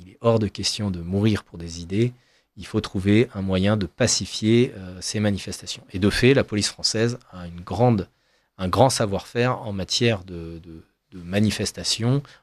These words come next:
en matière d'équilibre entre cette liberté de manifester dans la rue et, euh, cette sauvegarde de l'ordre public.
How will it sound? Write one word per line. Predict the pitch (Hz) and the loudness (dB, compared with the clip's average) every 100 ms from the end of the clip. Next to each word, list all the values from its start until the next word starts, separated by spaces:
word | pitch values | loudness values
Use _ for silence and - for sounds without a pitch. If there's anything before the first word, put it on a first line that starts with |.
| _ | _
en | 90 | -12
matière | 92 - 110 | -8 -2 0
d'équilibre | 92 107 - 101 131 131 | 0 -4 -2 2 4 2
entre | - 95 - 107 117 127 _ _ _ _ | -6 -14 -2 2 2 -2 _ _ _ _
cette | - - - | -10 -8 -4
liberté | 113 110 101 - 117 | 0 2 2 0 -2
de | 95 87 | 0 -4
manifester | 90 90 - 92 - 101 98 87 - _ | -6 -8 -8 -12 -6 -2 -2 -4 -12 _
dans | 90 | -16
la | 87 | -14
rue | - 101 123 139 _ _ _ _ - | -6 -2 0 -2 _ _ _ _ -2
et, | 107 117 - | 2 2 -2
euh, | 95 90 87 85 | -14 -14 -14 -14
cette | - 92 | -12 -12
sauvegarde | - 92 95 101 | -6 -4 0 0
de | 95 | -2
l'ordre | 87 - | -6 -10
public. | - 80 80 _ | -20 -20 -20 _